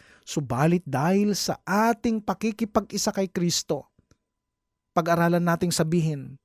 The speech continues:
"Ang pagnanasang iyan sa kasalanan ay bahagi ng aking lumang pagkatao na namatay at nalibing kasama ni Kristo. Tinatanggihan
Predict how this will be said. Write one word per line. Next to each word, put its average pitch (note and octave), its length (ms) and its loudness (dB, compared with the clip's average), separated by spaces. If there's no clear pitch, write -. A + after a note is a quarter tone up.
"Ang F#3+ 160 0
pagnanasang D#3 1040 0
iyan F3 400 -4
sa - 80 -8
kasalanan C#3+ 880 -6
ay G#3+ 160 4
bahagi D#3+ 560 0
ng D#3+ 240 -4
aking E3 480 -4
lumang A#3+ 560 0
pagkatao E3+ 800 -4
na G#3+ 160 4
namatay G3+ 640 2
at F#3 160 -2
nalibing F#3 880 0
kasama E3+ 560 -2
ni D3+ 80 -2
Kristo. D3 640 -4
Tinatanggihan F#3+ 800 2